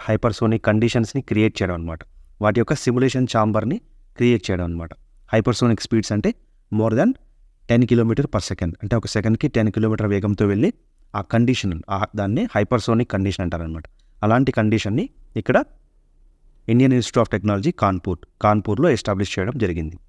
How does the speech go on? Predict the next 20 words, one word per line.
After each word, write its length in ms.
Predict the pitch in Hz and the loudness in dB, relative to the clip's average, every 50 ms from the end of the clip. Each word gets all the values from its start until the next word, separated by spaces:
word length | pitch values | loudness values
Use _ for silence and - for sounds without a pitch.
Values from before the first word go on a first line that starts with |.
| - - - | -16 -12 -12
ఓకే? 240 | 90 - 151 196 - _ - - - - _ _ _ _ _ _ - - _ _ _ _ _ _ _ _ _ _ _ _ _ _ _ _ _ _ _ _ _ _ _ _ _ _ _ _ _ _ _ _ _ _ _ _ _ _ - | -4 -2 -2 -2 -2 _ -14 -20 -20 -20 _ _ _ _ _ _ -20 -20 _ _ _ _ _ _ _ _ _ _ _ _ _ _ _ _ _ _ _ _ _ _ _ _ _ _ _ _ _ _ _ _ _ _ _ _ _ _ 2
యుఎన్ఎంఎంఈఐజీ 1900 | 123 131 143 135 143 165 190 - _ _ _ - 113 113 117 127 139 151 160 151 - _ - 107 113 123 151 - - - 110 107 110 101 104 127 175 - _ _ - | 4 6 6 6 4 2 0 -4 _ _ _ -2 0 2 4 4 4 2 0 -2 -8 _ -8 -4 0 0 0 -2 -2 -2 0 0 0 0 0 -2 -2 -2 _ _ -2
ట్వంటీ 240 | 110 104 101 120 110 | 0 2 2 2 2
ట్వంటీ 280 | 117 107 107 - 107 | 2 0 2 2 2
రిపోర్ట్, 320 | 98 90 - - - - _ _ _ _ _ _ _ _ _ - 104 | 0 0 -2 -8 -16 -20 _ _ _ _ _ _ _ _ _ 0 0
మెటర్నల్ 500 | 107 110 - 135 127 120 139 151 220 262 - _ _ _ _ _ _ _ _ 104 | 0 2 2 2 2 2 2 2 0 -2 -6 _ _ _ _ _ _ _ _ -2
మార్టాలిటీ 680 | 104 110 117 127 - - 143 139 131 123 - 165 165 - | 0 2 2 0 2 0 0 0 2 2 2 0 0 0
ఎస్టిమేషన్ 680 | - 107 - - - 117 120 120 107 - - 98 87 82 - _ _ _ _ _ _ 117 | -4 -8 -4 -2 -2 0 0 0 -2 -2 -4 -6 -6 -8 -10 _ _ _ _ _ _ 0
ఇంటర్ 260 | 120 123 131 139 127 | 0 2 2 4 4
ఏజెన్సీ 380 | 117 113 110 110 107 - - | 4 2 2 0 0 0 -2
గ్రూప్ 260 | 107 - 107 107 95 104 | -2 0 0 0 2 2
యొక్క 220 | 101 90 - 170 | 0 0 0 0
రిపోర్ట్ 400 | 170 135 107 92 - 104 98 - | 0 0 0 0 0 0 0 0
అనమాట 280 | 92 90 85 82 82 85 | -2 -2 -4 -4 -6 -8
ఇది. 180 | 82 82 - _ _ _ _ _ _ - | -10 -10 -12 _ _ _ _ _ _ -2
ఈ 80 | 117 117 | 0 2
రిపోర్ట్ 320 | 113 110 - 139 147 - | 2 2 0 0 0 0
ప్రకారం 340 | - 123 - 120 113 104 104 | -2 -2 0 0 0 0 0
ఏంటంటే, 420 | 101 98 101 95 95 92 160 - - | -2 -2 -2 -4 -2 -2 -2 -2 -2
ఇండియాలో 580 | 113 107 107 117 135 139 135 127 104 101 127 | -2 -2 0 0 0 0 0 0 -2 -2 -4